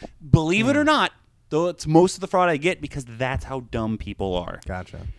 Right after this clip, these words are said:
Speaker 1: Um, so I asked, you know, "Oh, is this, is this for your place of employment?" The guy said, "Yeah." When I'm looking at his account, which he opened in April, and he's had no more than a hundred dollars ever in it, and he's never made a deposit.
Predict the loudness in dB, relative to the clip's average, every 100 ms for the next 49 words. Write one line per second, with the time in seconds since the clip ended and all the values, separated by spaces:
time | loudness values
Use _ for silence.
0 | -16 -6 -2 -2 -2 -6 -8 _ -20 -20
1 | -20 -20 -20 -20 -10 0 4 4 2 0
2 | 0 2 0 -2 -8 -8 -10 -8 -6 -4
3 | -2 -2 -4 -8 -14 -12 -12 -12 -2 0
4 | 2 2 4 2 2 0 0 0 -2 -6
5 | 0 2 6 6 6 4 0 -2 0 0
6 | 0 -2 -4 -4 -6 -10 -6 -4 -4 -6
7 | -6 -6 -8 -6 -2 2 2 2 0 -4
8 | -4 -4 -6 -6 -2 -2 -2 -2 -4 -4
9 | -4 -2 0 0 0 2 2 2 0 -4
10 | -12 -6 -4 -2 -4 -4 -6 0 2 2
11 | -2